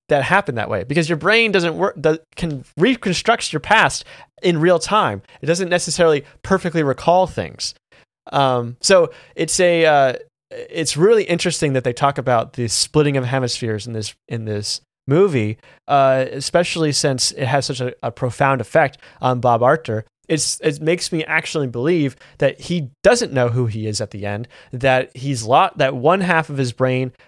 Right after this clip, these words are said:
uh, thinks he's Bob Arthur, and one half of the brain thinks that he's Fred, and he can't connect the two, and doesn't, and doesn't know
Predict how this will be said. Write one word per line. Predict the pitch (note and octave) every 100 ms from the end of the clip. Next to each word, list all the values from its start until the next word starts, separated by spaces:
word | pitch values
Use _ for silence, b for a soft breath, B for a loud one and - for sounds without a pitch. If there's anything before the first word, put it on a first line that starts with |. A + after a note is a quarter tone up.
| _
uh, | A#2+
thinks | D#3 D#3
he's | C#3+ A#2+
Bob | B2 A#2+
Arthur, | E3+ F3+ D#3
and | C3
one | A#2+ D#3+
half | C#3+ C3+
of |
the | B2
brain | B2+ B2 B2 b -
thinks | C3 -
that | A#2+
he's | A#2+ A2+
Fred, | - F#3 D#3+ B2 B B
and | A#2+
he |
can't | B2 F3+ E3+
connect | - C#3 D3+
the | C3
two, | - G#2+ G2 b b
and | -
doesn't, | B2 C3+ B2 A#2+
and | B2+
doesn't | C#3 C#3+ B2
know | C3+ B2+ A#2